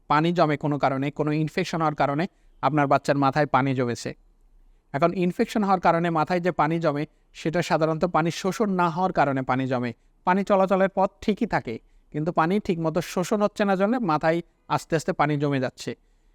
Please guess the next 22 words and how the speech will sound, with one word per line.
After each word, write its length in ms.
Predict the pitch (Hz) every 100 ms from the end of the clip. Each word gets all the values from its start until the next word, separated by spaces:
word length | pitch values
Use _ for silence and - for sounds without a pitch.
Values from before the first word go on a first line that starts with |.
| _ -
এই 140 | 202
ক্ষেত্রে 360 | - 233 - 185
ইটিপি 380 | 185 165 185 185
করে 320 | 190 233 262 - _
সফলতা 460 | - 156 147 147 156
পাওয়া 240 | 151 139
যায় 160 | 131 123
না, 80 | 139
কেননা 460 | 190 190 202 151 - _ _ -
ইটিপি 320 | 202 233 240
হলো 200 | 247 269
আলাদাভাবে 640 | - 160 190 220 220 226
একটা 240 | 180 - -
পানি 260 | 147 156
চলাচলের 440 | 156 170 165 185 208
পথ 180 | - - -
তৈরি 220 | 185 190
করে 200 | 208 185
দেয় 140 | 143 135
মাত্র, 320 | 127 131 151
পানির 260 | - 160 165
শোষণে 460 | - 175 208 202